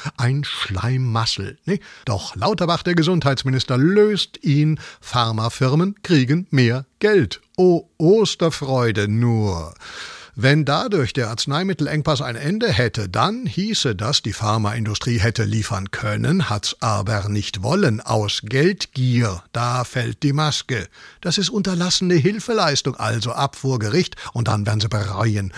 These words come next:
und aufjaulen. Au, verstanden. <laughs> Ja, ist aber einer auferstanden, dann ist das ein Anlass zur Freude. Das ist nämlich echt ein Wunder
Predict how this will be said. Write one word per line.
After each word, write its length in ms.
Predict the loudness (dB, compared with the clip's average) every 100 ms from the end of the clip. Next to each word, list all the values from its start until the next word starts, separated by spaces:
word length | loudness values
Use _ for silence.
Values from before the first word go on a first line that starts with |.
| 0
und 340 | 2 2 -2 0
aufjaulen. 1000 | 2 2 -2 -4 -2 0 0 -2 -4 -6 -8 -10 -6
Au, 500 | -4 -2 0 0 -2 -4 -8
verstanden. 1080 | -4 -4 -4 -4 -4 -4 -6 -6 -2 -2 -4 -8 -6
<laughs> 200 | -4 -2
Ja, 680 | 0 0 -2 -2 -8 -12 -16 -20 -20 _ _ _
ist 280 | -2 -2 -2
aber 220 | -4 -4
einer 340 | -2 -2 -2 -2
auferstanden, 1300 | -2 -2 -8 -8 -8 -6 -6 -2 0 2 0 -2 -6 _ _
dann 180 | -2 -2
ist 160 | -2 -2
das 140 | -4
ein 100 | -2
Anlass 540 | -2 0 0 -2 -4 -12 _
zur 140 | -2 -2
Freude. 540 | -4 -2 0 2 0 -6 -2
Das 160 | 2 2
ist 100 | 4
nämlich 320 | 2 0 2
echt 340 | 2 2 -4
ein 220 | -2 0
Wunder 400 | 2 0 0 -6